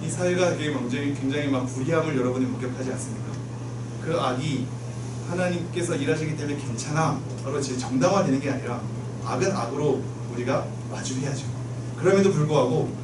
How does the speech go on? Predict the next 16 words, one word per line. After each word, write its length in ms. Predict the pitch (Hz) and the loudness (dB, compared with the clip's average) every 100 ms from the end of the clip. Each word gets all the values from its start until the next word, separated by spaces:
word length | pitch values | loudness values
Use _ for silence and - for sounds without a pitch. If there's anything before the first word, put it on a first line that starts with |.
| - - | -6 -4
악을 400 | 120 143 185 196 | -2 4 8 8
선으로 460 | - 214 208 202 - | 6 2 4 4 4
바꾸시는 480 | - 170 165 175 | 0 -2 0 0
하나님의 320 | 170 180 175 135 | 2 2 2 4
일하심은 460 | 127 123 - 147 | 4 2 0 0
멈추지 540 | 127 123 120 - - 180 | -2 -2 -2 -2 0 0
않아. 220 | - - - - - - - - - - - - | 0 -4 -6 -6 -6 -8 -6 -6 -6 -6 -6 2
우리가 480 | 170 165 190 185 - | 4 4 6 6 6
그 80 | 190 | 2
일하심 420 | 180 190 190 - | 6 6 6 2
바라보면서 720 | 262 170 175 160 147 202 285 - - - | 4 6 6 4 2 2 0 -2 -6 -2
악에 340 | 143 180 185 | 2 4 4
대항하여 680 | 151 147 151 139 135 127 - - | 4 4 4 4 2 2 0 -4
선 340 | - - - - | -4 -2 0 0
앞에 240 | - - | -2 -2
서야죠. 380 | - - 123 - | -2 -2 -2 -4